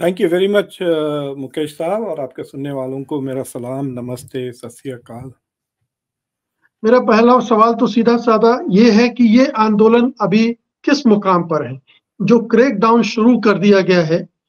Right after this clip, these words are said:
Speaker 2: वो कितना असर कर रहा है? या छात्र अभी भी अड़े हुए हैं, डटे हुए हैं, लड़ रहे हैं, कैंपसों के अंदर उनके तंबू बन रहे हैं, उखड़ रहे हैं?
Speaker 1: देखिए,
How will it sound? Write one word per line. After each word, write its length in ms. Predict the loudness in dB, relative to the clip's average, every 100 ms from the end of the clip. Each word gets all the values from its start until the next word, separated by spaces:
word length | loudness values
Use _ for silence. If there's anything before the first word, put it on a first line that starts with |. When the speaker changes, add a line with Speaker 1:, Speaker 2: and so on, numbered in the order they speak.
| _ _ 0
Speaker 2:
वो 140 | 0
कितना 420 | 2 0 2 2
असर 240 | 2 0 0
कर 180 | 0 0
रहा 160 | 0
है? 140 | 0 -4 _ _ _ -2
या 140 | 0
छात्र 400 | 0 0 0 2
अभी 340 | -2 0 0 2
भी 380 | 4 2 0 -8 _ _ -4
अड़े 200 | 2 4
हुए 220 | 4 4
हैं, 340 | 4 2 2
डटे 280 | 0 2 2
हुए 260 | 4 4 4
हैं, 240 | 4 2
लड़ 240 | 2 2 4
रहे 240 | 4 4
हैं, 340 | 2 2 0 -4 -16 _ _
कैंपसों 420 | 0 0 2 0
के 120 | 2 2
अंदर 340 | 4 2 2
उनके 260 | 2 2 2
तंबू 580 | 2 2 2 2 0 -4 _ _ _ -6
बन 300 | -2 0 2
रहे 260 | 2 4
हैं, 120 | 4 2
उखड़ 360 | 0 0 0
रहे 200 | 2 2
हैं? 180 | 2 0 -4 _ _ _ _ _ -20 -20 -20 _ _
Speaker 1:
देखिए, 340 | -12 -6 -8